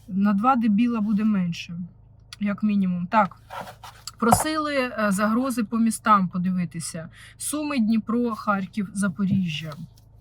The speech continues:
Загрози по містам. І які загрози по містам мається на увазі? Або це, е, прорив, наступ, не дай Боже,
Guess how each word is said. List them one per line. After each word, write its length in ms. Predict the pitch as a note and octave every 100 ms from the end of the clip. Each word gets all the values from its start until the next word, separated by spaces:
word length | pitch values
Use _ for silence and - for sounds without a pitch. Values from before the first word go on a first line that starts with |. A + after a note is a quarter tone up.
| - - - - - -
Загрози 800 | F#3+ G#3 G3 A3 B3+ B3+ A#3+ A#3 -
по 320 | A3 A3 G#3+ G#3+
містам. 880 | G#3 G#3+ - - G#3 G3 F3 E3+ F3 - - - - - - - - - - - - - - - - - - -
І 120 | C4
які 440 | B3 A#3 - A#3 E3+ -
загрози 560 | G3+ G3 G3 F#3+ E3+ F3
по 140 | F3+
містам 640 | F3+ F3 - A#3+ C#4+ D4
мається 420 | B3 G#3 G3+ - G3
на 160 | G3
увазі? 720 | G3+ F#3+ G3+ F#3+ F#3 E3+ F3 F3
Або 480 | G3+ F#3 G#3 A3 G3
це, 440 | - - - G#3
е, 920 | G3 F3+ E3+ D#3+ - E3 E3+ E3 E3 D#3+ D#3+ E3+ E3+ -
прорив, 600 | G3+ G3 G#3 G3 E3+ -
наступ, 600 | F#3+ F#3 F3 - - G#3+
не 140 | A#3 A3+
дай 180 | A#3
Боже, 640 | G#3+ G#3+ A#3 G#3+ G#3 G#3+